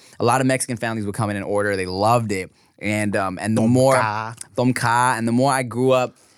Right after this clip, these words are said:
Speaker 1: you know, and was kinda trying all the, all the real Mexican food in Paramount, the more I was realizing the similarities between just, like, the, like, the flavor palette, you know what I'm saying? Where it was like, okay, yeah,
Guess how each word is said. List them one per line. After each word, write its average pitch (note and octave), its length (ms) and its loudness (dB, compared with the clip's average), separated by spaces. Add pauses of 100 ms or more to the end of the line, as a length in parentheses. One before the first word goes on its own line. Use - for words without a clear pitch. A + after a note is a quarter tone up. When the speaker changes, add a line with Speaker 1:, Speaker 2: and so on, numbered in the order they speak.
(140)
Speaker 1:
you B2 120 -2
know, G#2+ 320 -2 (120)
and A2 280 -4
was G#2+ 160 -2
kinda A#2 240 -2
trying A#2+ 360 0
all A2+ 180 -2
the, A2+ 220 -6
all A2 180 0
the A2 120 0
real C3+ 260 2
Mexican A#2+ 460 -2
food A2 280 -4
in G#2+ 180 -4
Paramount, A#2 600 -2 (380)
the G#2+ 60 -2
more A#2+ 240 4
I A2+ 120 2
was G#2+ 200 -2
realizing A2 460 0
the G#2+ 60 -2
similarities A2+ 840 0
between G#2+ 460 -4
just, G#2 180 -2
like, G2+ 240 -4
the, F#2 220 -6 (200)
like, F#2+ 160 -10
the F#2+ 80 -8
flavor C3+ 340 0
palette, G2 460 -2
you G#2+ 100 -8
know G#2 40 -4
what G#2 40 -4
I'm G#2+ 40 -4
saying? G#2 300 -2
Where G2 120 -2
it G2 40 -4
was F#2+ 120 -6
like, F#2 220 -10
okay, A2 380 -2
yeah, G2+ 340 -4